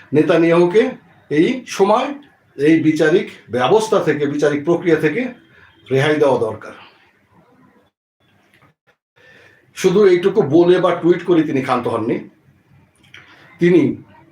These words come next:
তার রাষ্ট্রীয় সংস্থা সিআইএ কে এক্ষেত্রে ব্যবহার করেছেন।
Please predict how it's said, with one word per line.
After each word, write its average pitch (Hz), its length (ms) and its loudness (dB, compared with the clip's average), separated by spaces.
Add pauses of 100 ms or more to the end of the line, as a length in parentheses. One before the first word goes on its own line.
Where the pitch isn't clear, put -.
(400)
তার 143 140 -2
রাষ্ট্রীয় 139 540 -2 (140)
সংস্থা 131 420 -4
সিআইএ 165 500 0
কে - 200 -10 (840)
এক্ষেত্রে 147 380 -4
ব্যবহার 127 320 -2
করেছেন। - 380 -14